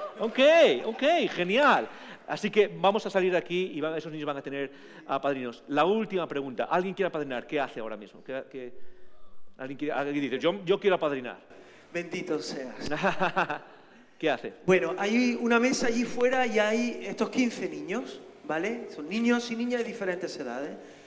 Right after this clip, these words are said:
Speaker 2: Cogéis un niño, rellenáis una ficha, ¿vale? Ahí también hay unos datos. Eh, esa ficha, mañana, Ruth la tendrá en la oficina, os registrará como padrino o madrina,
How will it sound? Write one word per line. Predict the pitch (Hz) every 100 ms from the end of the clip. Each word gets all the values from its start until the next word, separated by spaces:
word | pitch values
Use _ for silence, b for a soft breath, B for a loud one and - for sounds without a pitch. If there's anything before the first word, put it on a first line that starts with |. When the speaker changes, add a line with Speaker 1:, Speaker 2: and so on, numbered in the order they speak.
| B
Speaker 2:
Cogéis | 147 165 180
un | 226
niño, | 233 262 269 277 277
rellenáis | 165 156 170 220 -
una | 220 202
ficha, | 247 247 247 233 233 - B B B B
¿vale? | - 156 185 180
Ahí | 160
también | 160 175 180 185
hay | 175
unos | 165 156
datos. | 196 240 254 277 - - B B B -
Eh, | 180 165 156 151 147 -
esa | 233 240
ficha, | - 277 285 - 240 285 - B B B -
mañana, | 165 185 185 214 247 240 269 - - - - - - - 160
Ruth | 165 240
la | - 202
tendrá | 202 185 214
en | 220
la | 226
oficina, | 196 196 - 254 269 233 285 - B B B
os | 226 208
registrará | 202 - 208 - 190 214 262
como | 269 240
padrino | 233 185 - 240 220 -
o |
madrina, | 208 185 196 277 247 214